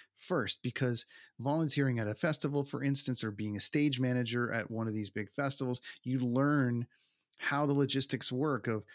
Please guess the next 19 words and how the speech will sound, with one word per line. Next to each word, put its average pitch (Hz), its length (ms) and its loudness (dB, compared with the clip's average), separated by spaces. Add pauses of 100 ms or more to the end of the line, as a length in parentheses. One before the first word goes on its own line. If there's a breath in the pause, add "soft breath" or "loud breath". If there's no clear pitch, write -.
(120)
how 135 160 -2
trucks - 420 0
load 123 160 2
into 120 240 2
a 110 80 -2
festival, 107 540 -2 (180 loud breath)
how 151 220 -2
bands 139 400 0
get 131 120 0
up 127 140 -2
on 123 140 0
stage 135 400 2
in 107 100 0
time, 98 320 -4 (180 loud breath)
how 156 160 -2
are 170 80 2
they 151 120 4
sharing 139 420 2
gear, 123 320 0